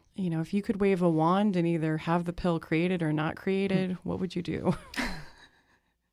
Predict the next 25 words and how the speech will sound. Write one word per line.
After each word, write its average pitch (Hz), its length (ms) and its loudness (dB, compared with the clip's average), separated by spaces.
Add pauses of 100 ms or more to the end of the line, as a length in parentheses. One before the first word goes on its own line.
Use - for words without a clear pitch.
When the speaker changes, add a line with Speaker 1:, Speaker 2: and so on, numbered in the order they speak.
(180)
Speaker 2:
I - 40 -2
mean, 208 80 2
those, 214 200 4
those 226 260 2
sort 185 160 0
of 170 80 -4
counterfactuals, 170 680 -2
I, 175 60 -4 (120)
I - 140 -18
don't - 220 -14
know. - 420 -4 (360)
I - 80 -6
mean, 156 120 -4
we, 180 120 6
we 202 200 4
are 196 140 8
where 180 140 6
we 180 100 6
are 180 140 6
at 156 100 0
the 160 60 -2
end 147 160 -4
of 143 40 -8
the 147 80 -8
day, 139 220 -4